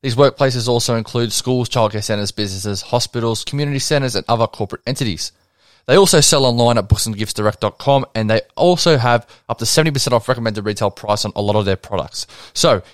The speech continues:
if you want to head over, have a look at Books and Gifts Direct, make sure you have a look. The link is gonna be in the bio. And you can also maybe look to be a franchise in this company. I'm sure if you want to, it wouldn't be not,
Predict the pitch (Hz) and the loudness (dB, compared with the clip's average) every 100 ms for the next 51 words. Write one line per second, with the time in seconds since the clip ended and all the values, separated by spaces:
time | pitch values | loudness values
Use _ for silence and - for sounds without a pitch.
0 | - 127 160 180 123 131 131 127 127 127 | -8 -2 0 2 2 4 6 6 2 0
1 | 110 113 104 117 113 110 - 98 117 - | -4 -6 -10 -8 -8 -6 -6 -2 -2 0
2 | 127 123 - 131 120 104 107 110 127 - | -4 -4 -2 0 0 -2 -2 -2 -2 -4
3 | 107 110 123 127 120 107 104 98 95 104 | -6 -2 -4 -2 -4 -2 -2 -4 -2 2
4 | 117 113 113 _ _ 123 123 147 180 170 | 4 2 0 _ _ -4 0 2 2 2
5 | 143 131 123 127 120 117 - 127 131 135 | 2 2 0 -2 -2 -4 0 -2 0 2
6 | 120 - 113 110 - 147 147 151 147 143 | 2 0 -4 -4 -2 -2 0 0 -2 -4
7 | _ _ _ 123 120 147 147 127 123 127 | _ _ _ -10 0 4 6 4 2 2
8 | 127 135 123 117 117 110 120 | 2 2 2 2 2 2 0